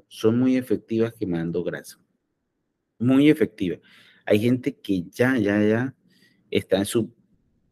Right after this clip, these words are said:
peso ideal, que no es más que su estatura menos uno. Vamos a hablar en centímetros, eh, porque en otros lados se habla de pulgadas, de, mm, pero vamos a hablar en centímetros.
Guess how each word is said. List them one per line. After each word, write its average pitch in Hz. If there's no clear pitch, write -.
peso 127
ideal, 110
que 107
no 95
es 101
más 104
que 110
su -
estatura 123
menos 90
uno. 95
Vamos 110
a 127
hablar 107
en 120
centímetros, 92
eh, 92
porque 95
en 90
otros 107
lados 107
se 95
habla 101
de 95
pulgadas, 104
de, 82
mm, 78
pero 110
vamos 123
a -
hablar 123
en 127
centímetros. 92